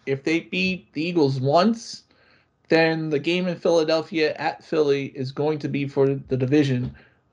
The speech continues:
most likely. And you never know, Giants could win, plus seven fifty for the Giants to win the N F C East. I'm not taking it in my parlay,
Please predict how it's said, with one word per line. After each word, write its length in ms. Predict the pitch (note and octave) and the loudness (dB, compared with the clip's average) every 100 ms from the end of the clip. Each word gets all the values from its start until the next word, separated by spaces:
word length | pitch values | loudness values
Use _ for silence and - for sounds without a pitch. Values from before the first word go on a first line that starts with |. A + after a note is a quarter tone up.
| _ | _
most 320 | C#3 D#3+ D#3 | 4 4 2
likely. 540 | D3 D3 C#3+ A2+ A#2 A#2 _ _ _ _ B2+ | 0 0 -2 -8 -8 -12 _ _ _ _ -6
And 640 | C3 C3 C3 C3 B2+ B2 - _ - | -2 -2 -2 -4 -8 -12 -18 _ -6
you 100 | D3+ | -2
never 180 | F#3 F#3+ | 0 2
know, 340 | G#3+ F#3+ D#3 | 2 2 -2
Giants 320 | - D3 E3 - | -6 -6 -6 -6
could 140 | D#3+ | -4
win, 320 | F3+ E3+ D3 | -2 -4 -6
plus 260 | - D3+ D3+ | -4 -4 -2
seven 240 | F3 E3+ | -4 -4
fifty 300 | C#3 F3+ F3+ C3 | -6 -6 -6 -8
for 120 | C3 | -8
the 100 | B2+ | -6
Giants 420 | C#3+ C#3+ C#3 C#3 | -4 -2 -4 -6
to 100 | C#3 | -6
win 220 | C3+ C#3 | -4 -4
the 160 | C3 C3+ | -4 -4
N 120 | C3+ | -4
F 80 | B2+ | -4
C 120 | - | -6
East. 260 | C#3+ D3 C#3 | -4 -2 2
I'm 160 | E3+ G3+ | 4 4
not 200 | C#3+ B2+ | 2 0
taking 300 | G3 C3+ C3 | -4 -2 -4
it 240 | C#3 C3 - _ - | -4 -6 -14 _ -6
in 180 | C3 C#3+ | -4 -2
my 160 | C3 | -4
parlay, 580 | A2 G#3 A3 D3+ C3 C3 | 0 4 6 6 2 -2